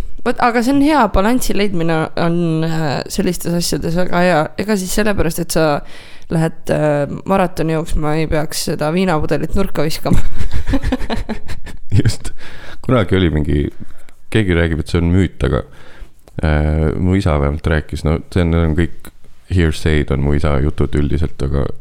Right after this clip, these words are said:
Speaker 2: et oli üks Soome, Soome ki-, äh, kümnevõistleja, vaata.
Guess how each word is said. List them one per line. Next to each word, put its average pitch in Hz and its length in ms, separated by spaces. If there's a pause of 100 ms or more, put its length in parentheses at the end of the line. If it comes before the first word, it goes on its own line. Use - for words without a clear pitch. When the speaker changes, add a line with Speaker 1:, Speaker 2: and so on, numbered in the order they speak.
(120)
Speaker 2:
et - 340
oli 76 260
üks - 160
Soome, 101 300 (1120)
Soome 85 520 (420)
ki-, - 160 (220)
äh, 80 380
kümnevõistleja, 85 760 (220)
vaata. - 380